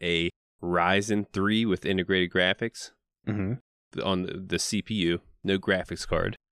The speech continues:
Speaker 1: But, uh, it works fine. It works great, actually, for Ryzen three C P U. And, uh, we found a ten fifty Ti graphics card for a hundred twenty bucks on Amazon. I'm like, "Oh,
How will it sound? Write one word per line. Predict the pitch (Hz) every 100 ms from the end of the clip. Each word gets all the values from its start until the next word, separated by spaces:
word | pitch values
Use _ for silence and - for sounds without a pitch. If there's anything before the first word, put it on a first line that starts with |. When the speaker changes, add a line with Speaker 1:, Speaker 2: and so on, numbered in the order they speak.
| -
Speaker 1:
But, | 82 82
uh, | 80 80 98 - -
it | 117 110
works | 156 -
fine. | - 107 82 78
It | 82
works | 107 -
great, | - 95 80
actually, | 80 80 - 78 78 _ _
for | 87
Ryzen | 80 82 82 82 85
three | - 85 85 82
C | - 87
P | -
U. | 85 85 80 - _ _
And, | - 85 85
uh, | 85 85 85 _ _ -
we | 107 123 120
found | - 135 143 156 156 151
a | 113 110 110 110
ten | - 151 160
fifty | 160 165 151 - 143
Ti | - 139 139 101 73 78 82 - _ _ -
graphics | 110 101 - - -
card | 80 -
for | - 82
a |
hundred | - 131 127 82
twenty | - 104 101
bucks | - - - - _ -
on | 98 90 90 87 90 - _ -
Amazon. | 123 117 98 82 73 78
I'm | 90
like, | 87 87
"Oh, | 110 85